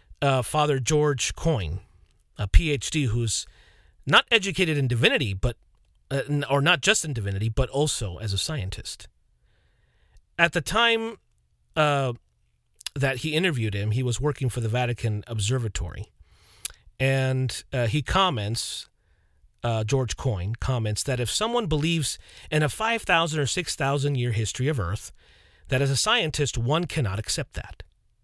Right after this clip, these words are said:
And he then goes on to say that, uh, Pope John the Second acknowledged in his own writings that Dar-, that Darwinian evolution is no longer mere hypothesis. So,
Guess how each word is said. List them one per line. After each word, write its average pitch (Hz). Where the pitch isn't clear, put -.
And 139
he 151
then 180
goes 170
on 196
to 147
say 120
that, 117
uh, 117
Pope 147
John 131
the 113
Second 135
acknowledged 120
in 127
his 127
own 185
writings 131
that 143
Dar-, 147
that 127
Darwinian 180
evolution 143
is 143
no 165
longer 190
mere 139
hypothesis. -
So, 143